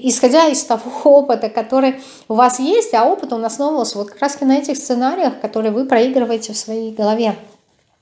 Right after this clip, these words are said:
Некая такая, знаете, ещё вот, э, медлительность, повешенность, а, подвешенная ситуация, когда ничего не происходит, и вот вы вот эту вот жвачку всю жуёте, и всё медленно, и разбираете, и зависаете,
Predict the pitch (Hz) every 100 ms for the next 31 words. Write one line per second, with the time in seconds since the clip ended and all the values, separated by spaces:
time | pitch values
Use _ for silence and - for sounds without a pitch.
0 | _ 202 214 214 214 208 208 196 196 240
1 | 240 214 208 247 214 208 202 208 202 202
2 | 220 233 302 311 269 233 226 220 - 208
3 | 208 285 311 294 - 233 226 226 - -
4 | - - 202 202 226 240 311 311 254 247
5 | 247 226 226 220 220 226 220 254 240 240
6 | 240 254 - - 254 254 247 233 226 220
7 | 226 233 233 247 233 226 214 226 214 226
8 | 220 226 214 - 208 220 240 202 220 226
9 | 214 220 220 214 247 247 220 220 240 226
10 | 208 214 220 233 226 214 247 220 208 208
11 | 208 208 226 226 220 226 240 - 233 214
12 | 214 214 208 208